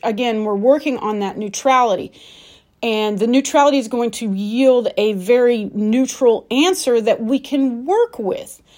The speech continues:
That is the whole point, in my opinion, in my experience, and the way I want to do business and run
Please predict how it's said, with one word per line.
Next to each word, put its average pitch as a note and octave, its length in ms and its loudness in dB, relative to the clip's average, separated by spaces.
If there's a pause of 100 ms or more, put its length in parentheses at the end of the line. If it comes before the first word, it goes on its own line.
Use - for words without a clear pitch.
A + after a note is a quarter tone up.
(140)
That - 160 0
is F#4+ 140 0
the E4 140 0
whole D#4 200 2
point, E4 560 -4
in A#3+ 200 -2
my A3+ 400 0
opinion, G#3+ 600 0
in G#3 160 -4
my G3+ 200 -4
experience, A#3 760 -2
and G#3+ 220 -6
the G#3+ 60 -4
way G#3+ 160 0
I G3+ 120 2
want G#3 260 -4
to G3 60 -2
do G#3 160 -4
business A#3+ 520 -2
and G3+ 340 -4
run G#3+ 420 -2